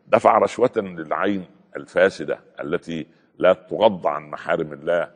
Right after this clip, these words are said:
والعين التي للأسف الشديد التي لا تغض عن عيوب الناس؟ فيه ناس تحب أن تفضح الناس، تحب أن تركز على عيوب الناس، تحب أن تضع عيوب الناس الصغيرة تحت المجهر وتحت الميكروسكوب،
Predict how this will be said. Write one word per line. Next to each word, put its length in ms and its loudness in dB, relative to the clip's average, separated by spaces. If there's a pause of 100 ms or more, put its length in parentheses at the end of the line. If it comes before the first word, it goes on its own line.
(320)
والعين 480 -2
التي 460 -4
للأسف 540 -6
الشديد 600 -4 (340)
التي 260 -4
لا 120 0
تغض 460 -4
عن 140 -10
عيوب 340 0
الناس؟ 600 -4 (200)
فيه 200 -2
ناس 320 -4
تحب 380 -6
أن 220 -8
تفضح 380 -4
الناس، 440 -14 (220)
تحب 300 -4
أن 180 -8
تركز 400 0
على 140 0
عيوب 260 0
الناس، 400 -10 (240)
تحب 280 2
أن 220 -6
تضع 280 4
عيوب 300 0
الناس 440 -6 (200)
الصغيرة 580 0 (300)
تحت 240 -2
المجهر 460 0
وتحت 280 -6
الميكروسكوب، 680 -6